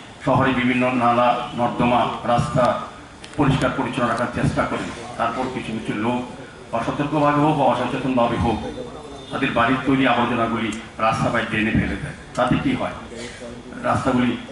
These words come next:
নোংরা হয়ে যায়, ড্রেনগুলি বন্ধ হয়ে যায়, জল জমে যায়, মশার উপদ্রব হয়। সার্বিকভাবে যখন আগরতলা শহরে বৃষ্টি হয়, তখন এই ফিডার ড্রেনগুলি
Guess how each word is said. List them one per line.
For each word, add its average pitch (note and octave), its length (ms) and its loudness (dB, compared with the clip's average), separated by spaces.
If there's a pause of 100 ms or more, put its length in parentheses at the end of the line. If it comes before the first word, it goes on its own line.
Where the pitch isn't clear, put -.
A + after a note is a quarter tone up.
নোংরা B2 260 4
হয়ে A#2+ 220 4
যায়, A#2+ 120 2
ড্রেনগুলি A#2 440 0
বন্ধ A#2+ 240 2
হয়ে A#2+ 220 2
যায়, B2 200 2 (100)
জল A#2 180 2
জমে A#2+ 180 0
যায়, A#2 180 0
মশার A#2 280 -2
উপদ্রব A#2+ 440 -2
হয়। B2 160 4 (380)
সার্বিকভাবে E3 640 2 (1000)
যখন B2 200 2
আগরতলা B2+ 380 2
শহরে A2+ 420 0 (640)
বৃষ্টি C3 400 4
হয়, G#2+ 260 0 (1120)
তখন C3+ 380 2
এই C3+ 80 2
ফিডার C#3 380 2
ড্রেনগুলি C#3 400 4